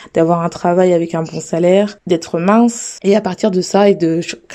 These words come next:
d'acheter une maison, et puis à partir de là, on est heureux. Ce, mais ceci ne me correspondait pas, et je voulais plus. Je voulais être quelque chose de plus grand parce que pour moi, je considérais ça comme petit pour moi.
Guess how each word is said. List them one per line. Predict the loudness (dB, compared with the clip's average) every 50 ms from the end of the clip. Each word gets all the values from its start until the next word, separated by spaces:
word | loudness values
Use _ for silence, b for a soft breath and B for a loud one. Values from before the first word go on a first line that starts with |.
| -16 -16 -14
d'acheter | -8 -6 -4 -2 0 -2 -2 -2 -2 -2
une | -2 -2 -2
maison, | -2 -2 -2 -2 0 0 2 4 6 6 4 2 0 -2
et | -6 -8
puis | -8 -8 -6 -2 2 2 2
à | 2 0
partir | -2 -6 -12 -10 -8 -6
de | -2 -2
là, | 0 2 2 0
on | 0 0
est | -2 -4 -6
heureux. | -8 -10 -14 -16 _ _ _ _
Ce, | -18 -16 -16 -10 _ 0
mais | 2 4 4 4 4 2 -2 -6 -12
ceci | -18 -20 -20 _ -6 -2 -2 -2 -2 -2 -4 0 4 6
ne | 6 6 6
me | 4 0 -2
correspondait | -2 -2 -2 -2 -2 -4 -6 -4 -2 -2 -2 -4 -6 -10 -12 -14 _ _ _ _ _ _ _
pas, | 0 0 0 0 -2 -6 _ _ _ _ _ _ _ _ 0
et | 2 2 4
je | 4 2
voulais | 2 2 2 4 4 4
plus. | 2 -2 -6 -6 -6 -6 -6 -8 -12 -14 -14
Je | -10 -4 0
voulais | 2 2 2
être | 2 0
quelque | -2 -2 -2
chose | -2 0 0 0
de | 0 -2
plus | -4 -4 -8 -4
grand | -2 0 2 2 2
parce | 2 -2 -4
que | -6 -6
pour | -10 -8 -4 -2
moi, | 0 2 2 2 2 0
je | 0 -2
considérais | -6 -8 -10 -8 -6 -2 -2 -2 -2 -2
ça | -4 -4 -4 -4 -4 B B B B B
comme | -2 2 2 2 2
petit | 2 0 -2 0 0 -2 -2
pour | 0 0 -2 0
moi. | 0 0 -2 -2